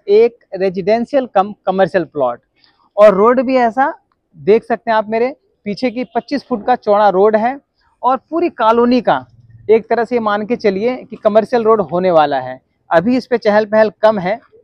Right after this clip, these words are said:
थोड़ी आबादी इस तरफ कम है, लेकिन अंदर अगर आप नज़र डालेंगे तो खचाखच भरी आबादी है। हम कहाँ पर हैं ये मैं आपको बताऊंगा कि देखिए हम कहाँ पर हैं आज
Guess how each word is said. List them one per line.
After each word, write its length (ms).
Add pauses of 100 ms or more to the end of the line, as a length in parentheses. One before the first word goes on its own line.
(160)
थोड़ी 160
आबादी 440
इस 280
तरफ 260
कम 140
है, 180 (340)
लेकिन 180
अंदर 360
अगर 180
आप 120
नज़र 260
डालेंगे 460 (400)
तो 160
खचाखच 420
भरी 260
आबादी 540
है। 100 (840)
हम 120
कहाँ 320
पर 220
हैं 420 (180)
ये 80
मैं 120
आपको 200
बताऊंगा 600 (500)
कि 160 (320)
देखिए 260
हम 340
कहाँ 260
पर 180
हैं 60
आज 240